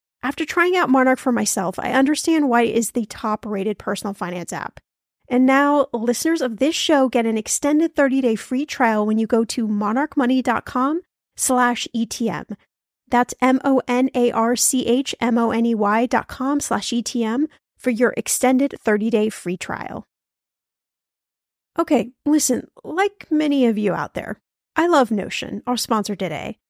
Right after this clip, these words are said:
And I honestly use it every day for my notes and journaling. I also track our family expenses,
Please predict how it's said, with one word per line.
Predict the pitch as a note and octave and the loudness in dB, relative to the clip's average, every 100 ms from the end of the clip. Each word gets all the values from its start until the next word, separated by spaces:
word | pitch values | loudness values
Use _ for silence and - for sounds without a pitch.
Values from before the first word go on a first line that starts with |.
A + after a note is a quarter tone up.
| _ _ _ _ - | _ _ _ _ 0
And | B3+ B3+ A#3+ | 0 0 -2
I | - D4 - | -2 -2 0
honestly | D4 E4 - - E4+ | 2 2 0 0 2
use | C4+ B3+ | 2 4
it | A#3 - | 2 0
every | G#3+ A3 A#3+ | -2 0 0
day | G#3+ F#3+ | 0 -2
for | F#3 F#3 | -4 -10
my | F#3 G3+ | -6 0
notes | D4 D#4 D#4 - | 4 4 2 0
and | G#3+ | -2
journaling. | C#4 D4 D4+ D4 C#4+ C#4+ - | 2 4 4 2 0 -2 -4
I | G#3 | -4
also | A3+ - C4+ | -4 -2 -6
track | - G#3+ - | -6 -8 -8
our | G3 | -12
family | G#3+ G3 F#3 | -10 -10 -10
expenses, | - - C#4+ C#4+ - C#4+ C#4+ C#4 | -8 -4 0 0 0 0 0 -2